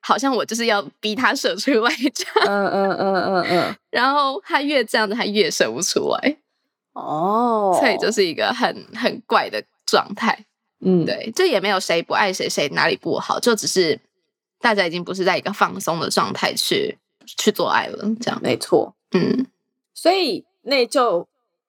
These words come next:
Speaker 2: 就当自己没有办法达到别人的期望的时候，会内疚吧。
Speaker 1: 哦。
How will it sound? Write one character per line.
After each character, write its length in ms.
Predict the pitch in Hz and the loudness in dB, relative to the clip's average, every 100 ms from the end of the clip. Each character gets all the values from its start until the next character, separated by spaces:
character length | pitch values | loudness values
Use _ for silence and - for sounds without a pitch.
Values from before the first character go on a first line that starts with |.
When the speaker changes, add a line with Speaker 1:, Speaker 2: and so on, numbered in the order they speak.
| _ | _
Speaker 2:
就 140 | - 247 | -16 -2
当 300 | 247 233 247 | 0 0 -2
自 180 | 262 233 | -6 -2
己 220 | 170 151 | -2 0
没 100 | 185 | 0
有 80 | 185 | 0
办 180 | 202 | -2
法 140 | 190 185 | -2 -2
达 260 | - - | 0 -2
到 140 | 156 202 | 0 -2
别 220 | 180 135 | 0 0
人 120 | 127 | 0
的 80 | 139 | -4
期 300 | - - - | -4 -6 -2
望 160 | 170 98 | -2 -2
的 80 | |
时 140 | 175 - | -4 -4
候， 120 | 156 | -2
会 160 | 180 147 | -2 -2
内 220 | 151 113 - | 0 0 0
疚 260 | - - | 0 0
吧。 200 | - - - _ _ _ - | -4 -6 -12 _ _ _ -2
Speaker 1:
哦。 440 | 214 190 165 147 | 0 2 0 -8